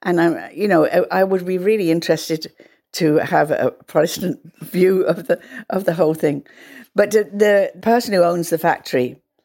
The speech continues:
Handy Andy, as he's nicknamed, is a horrible character, and, uh, the girls dread having to go up the stairs to see him. Well,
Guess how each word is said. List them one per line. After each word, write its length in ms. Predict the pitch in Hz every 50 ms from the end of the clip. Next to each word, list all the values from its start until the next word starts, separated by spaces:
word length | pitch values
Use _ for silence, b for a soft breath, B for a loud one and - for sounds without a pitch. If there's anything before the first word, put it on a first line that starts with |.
| _ _
Handy 400 | - 202 185 180 165 151 160 151
Andy, 400 | 151 160 160 160 156 147 143 135
as 120 | 135 135
he's 280 | 156 147 139 131 - -
nicknamed, 580 | 156 151 151 156 156 135 135 135 131 131 - _ B B B B B B B 180 B
is 160 | - 160 156
a 160 | 151 135 135
horrible 400 | 139 151 160 175 151 127 143 139
character, 600 | 139 - 160 156 156 147 - - - 147 143 - -
and, 320 | 135 143 139 143 139 143
uh, 280 | 143 139 135 131 107 - -
the 120 | - 139 139
girls 340 | - 170 165 156 147 143 -
dread 220 | - 170 147 147
having 220 | 160 156 143 170
to 100 | 160 156
go 160 | - 151 151 151
up 100 | - -
the 80 | 135
stairs 400 | 127 - - 160 143 139 139 -
to 120 | - 147 139
see 140 | - 160
him. 120 | 151 143 160
Well, 180 | 170 160 -